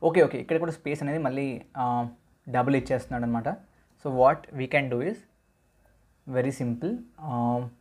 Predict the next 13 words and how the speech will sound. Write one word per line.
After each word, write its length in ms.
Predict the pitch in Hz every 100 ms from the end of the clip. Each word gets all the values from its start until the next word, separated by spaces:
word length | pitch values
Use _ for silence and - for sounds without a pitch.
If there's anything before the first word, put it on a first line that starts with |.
| _ _ _ _ _ _ _ _ _ _ _ -
ఇక్కడ 160 | 151 151 -
స్పేస్లు 360 | 143 160 180 143
ఇద్దాం. 240 | 127 120 240 - - _ _ - 135
ఓకే, 120 | 165 170
ఇక్కడ 160 | 143 143
స్పేస్లు 480 | - 135 143 180 143 120
ఇచ్చి 300 | - - 127 226 - _ _ _ _ _ _ _ _ _ _ _ - _ - _ _ -
ఏం 160 | 131 143
చేద్దామంటే, 520 | 151 143 131 117 110 151 233 -
one 120 | 123 117
second, 300 | 123 120 165 202 - _ _ _ _ _ _ _ _ _ _ _ _ _ _ _ _ _ _ _ _ _ _ _ _ _ -
సెపరేటర్ 440 | - 131 202 220 185
అనేది 240 | 135 147